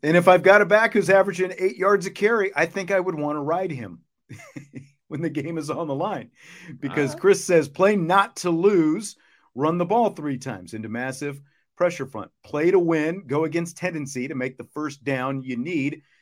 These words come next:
Speaker 1: pick your poison." I mean, they did that with the first down pass
Speaker 2: They needed
Speaker 1: to
Speaker 2: one more
Speaker 1: Rico
Speaker 2: first
Speaker 1: Flores.
Speaker 2: down.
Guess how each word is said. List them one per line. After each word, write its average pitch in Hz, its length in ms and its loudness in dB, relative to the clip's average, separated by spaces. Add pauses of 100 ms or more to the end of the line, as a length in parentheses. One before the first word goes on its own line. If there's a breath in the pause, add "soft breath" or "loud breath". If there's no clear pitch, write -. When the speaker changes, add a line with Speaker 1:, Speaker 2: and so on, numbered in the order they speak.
(160 soft breath)
Speaker 1:
pick 143 180 -10
your 120 100 -12
poison." 151 420 -6
I 147 40 -10
mean, 185 200 -4
they 175 120 2
did 233 280 -6
that 107 320 -6 (720)
with 147 160 -8
the - 60 -10
first 165 260 -2
down 160 240 -4
pass 143 500 -6 (120)
Speaker 2:
They 127 100 -4
needed 135 240 -2
Speaker 1:
to 113 40 -12
Speaker 2:
one 135 220 0
more 127 120 0
Speaker 1:
Rico 127 100 -2
Speaker 2:
first 117 140 -4
Speaker 1:
Flores. 190 160 2
Speaker 2:
down. 90 260 -2